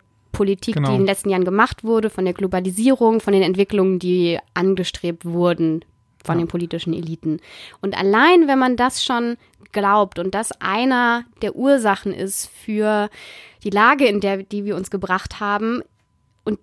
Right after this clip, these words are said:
Speaker 1: in diese Lage haben wir uns gebracht, weil wir gewählt haben, weil wir diese Vertreterinnen und Vertreter gewählt haben, die anscheinend viele Leute nicht mitnehmen konnten, die anscheinend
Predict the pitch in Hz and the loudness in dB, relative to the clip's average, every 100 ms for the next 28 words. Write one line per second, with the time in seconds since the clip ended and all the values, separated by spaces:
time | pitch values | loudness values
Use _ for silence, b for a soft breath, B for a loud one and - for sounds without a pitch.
0 | - 220 220 226 214 202 247 294 302 240 | -4 -4 -2 0 -2 0 2 2 2 -2
1 | 220 214 214 202 240 240 240 233 226 - | -4 -4 -2 0 0 2 2 2 0 -4
2 | _ _ 202 220 247 330 233 - 175 170 | _ _ -4 0 4 4 2 -2 -4 -2
3 | 170 202 240 233 226 208 - 247 233 226 | 0 0 0 -4 -8 -8 -6 -4 -2 -2
4 | 220 - 196 - 220 202 185 214 294 349 | -2 -2 -6 -6 -4 -4 0 2 2 0
5 | - 196 202 196 180 202 - 220 247 254 | -4 -4 -4 -2 -4 -4 -2 0 0 -2
6 | B B - - 247 247 220 233 240 233 | B B -6 -2 0 2 2 2 0 -2
7 | - 262 - 202 185 185 - 175 180 - | 2 0 2 2 4 2 -2 -6 -8 -4
8 | 254 226 202 208 - 208 208 214 214 | -2 0 -2 -2 -4 -2 0 0 -4